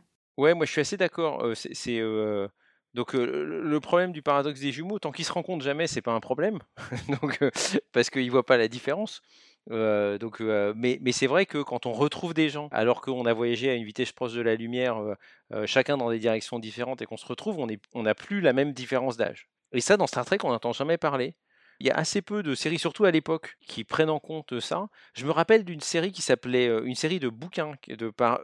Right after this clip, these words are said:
E C Tube. Euh, le héros s'appelait Dumarest. Euh,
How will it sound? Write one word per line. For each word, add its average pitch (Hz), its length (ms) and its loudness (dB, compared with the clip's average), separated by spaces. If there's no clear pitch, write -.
E 160 80 6
C 180 220 2
Tube. 190 360 -2
Euh, 110 260 2
le 127 160 2
héros 151 180 4
s'appelait 117 280 0
Dumarest. 143 600 0
Euh, 110 400 -2